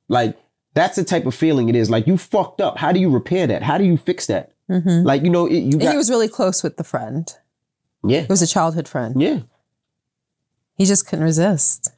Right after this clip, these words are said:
Speaker 2: She was probably open and he just couldn't resist.
Speaker 1: Yeah, I, I
Speaker 2: You know,
Speaker 1: just
Speaker 2: some people don't have that kind of willpower.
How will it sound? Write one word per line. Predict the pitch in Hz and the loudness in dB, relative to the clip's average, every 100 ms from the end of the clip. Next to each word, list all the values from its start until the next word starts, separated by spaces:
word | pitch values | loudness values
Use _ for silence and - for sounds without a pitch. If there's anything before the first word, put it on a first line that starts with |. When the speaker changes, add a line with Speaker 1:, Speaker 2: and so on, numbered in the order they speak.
| _ _ _ _ _ _ _ _ _ _ - _ | _ _ _ _ _ _ _ _ _ _ -20 _
Speaker 2:
She | - | -2
was | 170 | 0
probably | - 170 160 160 156 156 147 143 143 170 165 - - _ _ _ _ _ _ _ _ - | 2 0 0 -2 0 2 2 2 2 0 -4 -16 -20 _ _ _ _ _ _ _ _ -2
open | 165 165 196 202 240 262 - - | 0 0 0 2 0 -2 -12 -4
and | 160 147 151 | 0 2 2
he | 170 | 2
just | 160 - | 2 0
couldn't | - 180 | -2 -2
resist. | 175 170 214 170 - - - _ _ | 0 2 0 0 0 -4 -6 _ _
Speaker 1:
Yeah, | - | -8
I, | - - - | -4 -4 -2
I | |
Speaker 2:
You | 226 | 0
know, | 220 | 0
Speaker 1:
just | - | 0
Speaker 2:
some | 247 | 0
people | 277 285 277 | -2 -2 0
don't | 208 202 | 0 0
have | 196 185 | 0 0
that | 175 147 | -2 -2
kind | - 160 156 | -2 0 0
of | |
willpower. | 147 160 180 147 131 123 170 | 0 -2 -2 -4 -2 -4 -8